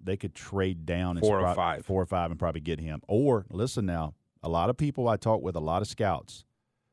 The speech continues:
Speaker 1: think, and Bo, Bo probably knows this. I'm telling you right now, there's a lot of people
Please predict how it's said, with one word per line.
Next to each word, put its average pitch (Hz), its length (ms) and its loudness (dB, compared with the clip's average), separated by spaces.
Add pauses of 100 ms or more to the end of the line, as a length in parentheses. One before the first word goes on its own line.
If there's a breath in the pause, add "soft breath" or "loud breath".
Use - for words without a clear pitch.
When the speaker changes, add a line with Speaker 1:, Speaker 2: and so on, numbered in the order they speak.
(160)
Speaker 1:
think, 92 400 -2
and 92 120 -4
Bo, 98 400 2
Bo 87 540 -2
probably 113 280 2
knows 117 240 2
this. 92 340 -6 (100)
I'm 82 140 -8
telling 107 260 -2
you 107 80 -2
right 110 220 2
now, 117 240 0
there's 82 180 -2
a 76 40 -4
lot 90 260 4
of 110 60 -2
people 98 400 -4